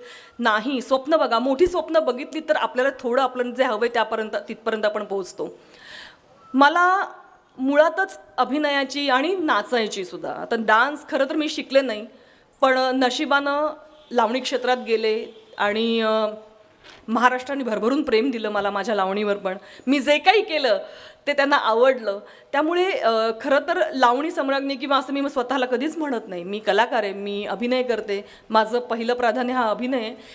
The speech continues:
आणि नंतर माझा डान्स आहे. पण या क्षेत्राची काहीही माहिती नसताना अ, मी या क्षेत्रात जायचं ठरवलं.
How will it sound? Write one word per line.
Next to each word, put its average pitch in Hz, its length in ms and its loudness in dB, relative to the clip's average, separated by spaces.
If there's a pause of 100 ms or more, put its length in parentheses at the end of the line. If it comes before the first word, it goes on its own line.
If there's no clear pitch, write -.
(140)
आणि 220 340 -2
नंतर 220 380 2
माझा 247 300 0
डान्स 208 460 -2
आहे. 208 200 -6 (580)
पण 349 200 4 (140)
या 311 140 2
क्षेत्राची 349 460 -6
काहीही 359 500 0
माहिती 302 480 -2
नसताना 220 600 -2 (500)
अ, - 80 -4 (380)
मी 269 640 -2
या 226 140 2
क्षेत्रात 226 460 -4
जायचं 196 260 0
ठरवलं. 131 420 -12